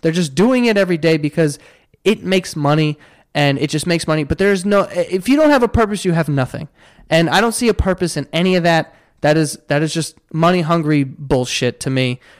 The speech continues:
Have a purpose. Have a reason why you're doing shit and why you're waking up and, and, and working every day. But just don't let it be something that's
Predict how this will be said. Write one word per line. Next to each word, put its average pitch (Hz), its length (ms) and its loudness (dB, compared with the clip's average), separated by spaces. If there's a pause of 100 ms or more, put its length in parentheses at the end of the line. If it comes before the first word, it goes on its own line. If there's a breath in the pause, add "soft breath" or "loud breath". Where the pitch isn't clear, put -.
(300 soft breath)
Have 208 240 2
a 226 60 0
purpose. 143 560 -4
Have 180 220 0
a 185 40 0
reason 208 540 2
why 185 200 4
you're 160 180 2
doing 165 520 2
shit 135 520 -4 (560 soft breath)
and 151 160 -2
why 156 80 4
you're 147 160 0
waking 170 340 0
up 160 140 0
and, 143 160 -6
and, 143 280 -6
and 139 200 -4
working 156 340 0
every 123 200 -6
day. 123 280 -6 (460 soft breath)
But 131 480 -4
just 147 280 -6
don't 185 380 4 (140)
let 160 180 0
it 143 120 -2
be 151 100 0
something 143 460 -4
that's - 360 -6